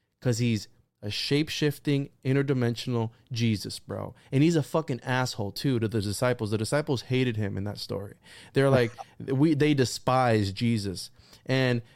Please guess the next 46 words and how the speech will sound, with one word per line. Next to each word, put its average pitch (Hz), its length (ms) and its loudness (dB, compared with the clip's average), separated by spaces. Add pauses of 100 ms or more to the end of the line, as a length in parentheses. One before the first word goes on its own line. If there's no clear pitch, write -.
when 131 200 4
they 135 140 4
ask 151 320 0
him 147 200 2
where 143 160 4
he 151 180 2
went, 139 380 0 (340)
he's 151 220 2
like, 139 340 2
"Well, 131 160 4
I 143 40 6
went 175 220 0
to 151 120 2
a 131 40 4
different 127 340 -2
time 135 280 0
'cause 107 160 -2
this, - 500 -4
this 127 220 0
time 147 300 0
is 98 160 0
lame. 104 600 2 (200)
And 131 100 2
you 180 80 4
guys 214 220 4
don't 180 140 4
even 139 160 4
know 139 100 4
that 135 80 6
you're 123 120 4
worshiping 127 520 2
the 107 100 4
wrong 113 480 2
fucking 117 420 -2
God. 104 320 2 (300)
I'm 202 240 2
not 151 160 4
your 117 140 4
God." 107 520 4 (300)
But 120 140 2
so, 151 180 -2
and 139 160 4
then 135 80 4
Judas 139 260 2
is 127 120 0
like, 117 260 2